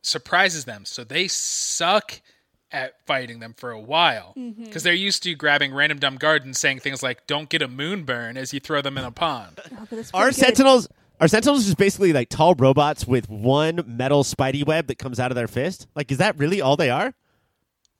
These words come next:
Speaker 1: W-, one metal spidey web that also, like, tases, another, like, laser,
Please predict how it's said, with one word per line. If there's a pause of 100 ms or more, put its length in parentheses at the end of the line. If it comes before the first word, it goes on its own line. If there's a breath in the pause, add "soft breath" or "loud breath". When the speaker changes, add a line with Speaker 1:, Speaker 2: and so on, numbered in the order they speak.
Speaker 1:
W-, (160)
one
metal
spidey
web
that
also,
like,
tases,
another,
like,
laser,